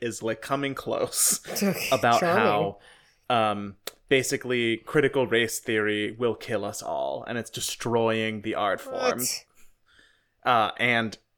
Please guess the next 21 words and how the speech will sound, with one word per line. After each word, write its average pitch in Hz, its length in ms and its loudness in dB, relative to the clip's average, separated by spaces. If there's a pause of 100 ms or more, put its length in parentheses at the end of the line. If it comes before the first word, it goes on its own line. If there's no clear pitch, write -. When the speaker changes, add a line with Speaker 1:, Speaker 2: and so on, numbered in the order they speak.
(880)
Speaker 1:
I - 80 4
said 170 260 2
this 175 160 0
last 165 240 4
week 160 200 0
about 107 260 0
people 127 200 -10
talking 123 260 -2
about 113 120 -4
cancel 147 300 -4
culture 151 260 -6
and 151 80 -4
about 151 240 -4
Tar. 110 400 0 (240)
When 107 160 -6
all 135 300 4
you 202 140 -4
have 160 400 -4
is - 120 -6
a - 60 -8
hammer, 64 580 -8